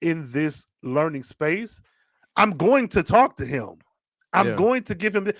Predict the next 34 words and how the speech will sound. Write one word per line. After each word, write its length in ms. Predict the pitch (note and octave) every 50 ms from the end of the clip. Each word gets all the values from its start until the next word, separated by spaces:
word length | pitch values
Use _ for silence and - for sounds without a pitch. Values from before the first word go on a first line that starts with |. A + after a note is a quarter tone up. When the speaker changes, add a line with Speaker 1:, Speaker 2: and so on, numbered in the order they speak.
| - -
Speaker 1:
like, 160 | G3 G#3 F#3+
what 140 | A#3 C4+ -
the 80 | B3
fuck 260 | A#3 - A3 A3 A3 -
is 100 | G3 E3
that? 200 | G#3 G#3+ G3+ D3
Like, 160 | E3 E3 D#3+ -
why 180 | E3 G#3+ B3
the 120 | B3+ A3+ A3
fuck 280 | - - A3 G#3 - - -
can 220 | - G#3 G#3+ G3 -
I 160 | D#3 E3+ F3 F3
not 540 | E3 D#3 D#3 D#3+ F3 F3 D3+ C3 _ - _ _ _ _ _ _ _ _ _ _ -
connect 440 | - G#3+ F3 D#3 D#3 F3 G3+ G3 -
with 120 | F3 E3 D#3
a 40 | C#3+
motherfucker 680 | D3 C#3+ C#3+ C3+ - - C3 B2 - B2+ B2 B2 A#2+ _ _ _ _ _ _ _ _ _ _ _ _ _ -
who 160 | - A#3+ A3+ - -
I'm 200 | G3 G3+ G3+ G3
already 500 | G3+ G#3+ G#3 G3+ F#3+ G3 G3 F#3 F#3+ E3
in 140 | F3+ F3+ E3
charge 440 | - - F3 F#3 G3+ G3 F#3 - D#3
of 400 | C#3+ C#3+ C3 A#2+ A#2 A#2+ - -
as 200 | D#3 E3 D3+ -
my 200 | C#3+ D3+ C#3+ C3+
job 540 | B2+ G#2+ - C#3+ D3+ E3+ E3+ D3+ C3+ C3 - -
and 120 | D3+ D3+
as 220 | D3 C#3+ D3 C3+ A#2
my 200 | C#3+ C#3 C3+ B2+
moral 340 | A#2+ C3 C#3+ D3+ C#3 C3 A#2+
duty 360 | A2 D3+ E3+ E3 C#3 C3 C3
as 180 | C3+ C3 A#2 A2
this 220 | - C3 A#2+ - -
educator? 560 | C#3+ D#3+ D#3+ C3 A#2 - - G#2+ F#2 F2 -